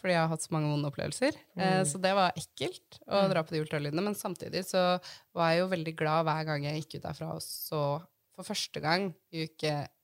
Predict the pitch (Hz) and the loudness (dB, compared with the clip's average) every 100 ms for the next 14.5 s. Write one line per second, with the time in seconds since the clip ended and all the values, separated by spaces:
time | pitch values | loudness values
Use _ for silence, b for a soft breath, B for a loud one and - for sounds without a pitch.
0 | _ _ - - 196 202 175 165 - 151 | _ _ -20 -4 0 0 -2 -8 -6 -6
1 | 147 160 165 160 _ 175 226 - _ _ | -6 -8 -8 -10 _ 0 0 -4 _ _
2 | _ - 175 151 139 165 156 151 147 151 | _ -10 -6 -6 -4 0 0 0 -2 -4
3 | 160 - - 165 190 233 233 - 175 170 | -8 -10 -8 -2 0 -2 -6 -10 -4 -4
4 | 160 - 170 202 208 - 208 185 196 _ | -4 -2 0 0 -2 -12 -12 -12 -14 _
5 | _ 170 170 160 160 160 185 175 160 - | _ -2 2 4 2 2 0 0 -2 -6
6 | - - 202 214 240 226 _ _ _ _ | -12 -12 -6 -2 -4 -6 _ _ _ _
7 | - 170 151 156 151 - 156 - - 160 | -6 -2 0 0 0 -2 -8 -10 -8 -6
8 | 156 156 151 165 156 151 - 165 165 165 | -2 -4 -4 -6 -6 -6 -2 -2 -2 2
9 | 156 160 160 156 - - - - - 165 | 2 2 -2 -6 -8 -6 -4 -6 -6 -6
10 | 160 _ _ _ - 170 160 156 156 - | -8 _ _ _ -8 -2 0 0 -2 -4
11 | - 180 165 170 160 156 - 160 160 - | -4 -2 0 0 0 -2 -6 -6 -6 -10
12 | _ _ - 165 139 156 - 82 - _ | _ _ -10 -10 -6 -6 -6 -8 -10 _
13 | - 151 143 151 143 143 147 147 147 147 | -2 0 0 -2 -2 0 0 0 0 0
14 | 147 151 147 180 | -2 -2 -2 -2